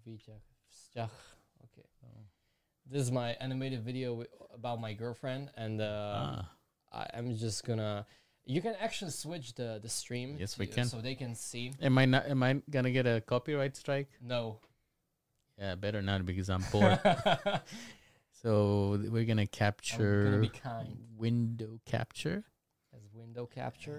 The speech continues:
Speaker 2: Add source.
Speaker 1: And, uh, yeah, window Chrome or whatever you're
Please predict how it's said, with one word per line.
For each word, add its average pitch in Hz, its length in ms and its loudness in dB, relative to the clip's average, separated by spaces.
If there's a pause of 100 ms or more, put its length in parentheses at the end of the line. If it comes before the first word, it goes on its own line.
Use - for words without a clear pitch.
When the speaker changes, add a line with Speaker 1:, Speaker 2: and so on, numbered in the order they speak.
Speaker 2:
Add - 40 -20
source. 110 600 -20 (240)
Speaker 1:
And, 110 240 -8
uh, 98 480 -2 (320)
yeah, 107 140 -6
window 110 580 -2
Chrome 143 580 -6 (300)
or 104 240 -20
whatever 110 260 -8
you're 107 220 -2